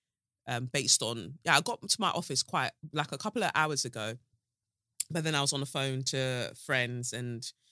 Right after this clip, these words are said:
only now am I recording. So I only have myself to blame and I still wanna ha-, get something to eat for dinner as well. But, um, here I am, child. Here I am. Okay.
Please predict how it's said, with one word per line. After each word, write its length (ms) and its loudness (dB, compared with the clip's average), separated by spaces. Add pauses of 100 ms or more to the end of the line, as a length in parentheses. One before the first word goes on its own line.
(320)
only 260 2
now 300 6
am 160 2
I 80 4
recording. 560 0
So 120 8
I 60 12
only 120 6
have 140 2
myself 340 0
to 80 -4
blame 340 -2
and 100 0
I 60 2
still 260 0
wanna 300 -8 (640)
ha-, 200 -8
get 160 0
something 280 -2
to 120 0
eat 180 -6
for 100 -6
dinner 340 0
as 160 2
well. 420 0
But, 160 0
um, 340 -2 (1000)
here 200 10
I 120 12
am, 400 12
child. 560 8
Here 300 6
I 240 10
am. 540 6
Okay. 500 2